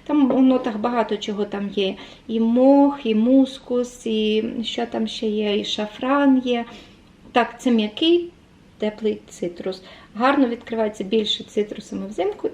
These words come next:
і більше чаєм, а, в спекотну або теплу погоду. Дійсно гарний аромат,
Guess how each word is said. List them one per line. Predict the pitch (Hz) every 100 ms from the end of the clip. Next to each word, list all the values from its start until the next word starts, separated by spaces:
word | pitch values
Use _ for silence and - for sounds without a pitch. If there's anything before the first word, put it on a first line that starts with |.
| -
і | 285 330 320 -
більше | 240 262 - 240 233 233 - -
чаєм, | - 208 214 233 240 240 240 240 262 -
а, | 208 196 190 180 196
в | 208 226 226 220 - - - - - -
спекотну | - - 220 226 214
або | 180 190
теплу | 190 190 - 196 - -
погоду. | 196 185 185 - - - - - _
Дійсно | 226 269 262 202
гарний | 208 208 190 190
аромат, | 202 262 370